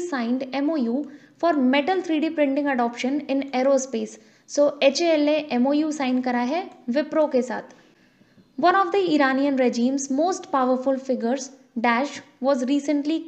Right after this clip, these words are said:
killed in a U S airstrike। So इसका नाम है कासिम सुलेमानी। Government recently approved how many new charging stations in sixty-two cities? So there will be two six three six, that is two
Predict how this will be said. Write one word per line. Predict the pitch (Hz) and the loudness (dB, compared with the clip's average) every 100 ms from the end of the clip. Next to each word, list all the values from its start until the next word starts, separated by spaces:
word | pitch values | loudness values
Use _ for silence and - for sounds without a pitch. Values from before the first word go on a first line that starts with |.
| - | -2
killed | 247 226 277 - | 0 0 -4 -6
in | 262 277 | -2 0
a | 247 | 0
U | 277 | 2
S | 294 285 - 247 | 0 0 -2 -2
airstrike। | 220 - 208 202 - - _ | -2 -4 -6 -6 -12 -20 _
So | - 269 | 0 2
इसका | 262 262 | 2 0
नाम | 247 240 240 | 0 2 2
है | 254 392 - - _ | 0 -2 -10 -20 _
कासिम | 277 285 285 370 370 | 0 0 0 -4 -2
सुलेमानी। | 277 247 220 208 202 - - _ _ - 247 | 2 2 0 -4 -8 -10 -16 _ _ -4 2
Government | 302 359 403 339 | 2 2 0 0
recently | 320 330 302 320 | 0 0 0 0
approved | 277 - 247 277 269 320 - - | 0 0 -2 -2 -6 -10 -14 -4
how | 320 359 359 | 0 2 0
many | 349 359 269 | 0 2 2
new | 311 359 | 2 0
charging | 339 262 254 269 269 | 0 0 0 -2 0
stations | 262 247 247 262 269 | 0 0 0 -2 -2
in | 285 294 | -2 -2
sixty-two | 320 311 - 311 302 285 | -2 -6 -6 -6 -4 -6
cities? | 277 254 214 214 - - _ | -4 -4 -4 -8 -16 -20 _
So | - 277 | -2 2
there | 262 285 | 4 4
will | 277 254 233 | 2 2 0
be | 339 403 - - _ | -2 -4 -12 -20 _
two | 392 381 | -2 0
six | 359 349 - - | 0 -4 -4 -2
three | 330 | 0
six, | 285 233 233 - - | 0 -2 -4 -16 -6
that | 247 240 | -4 -2
is | 320 320 - | -2 -4 -14
two | - | -4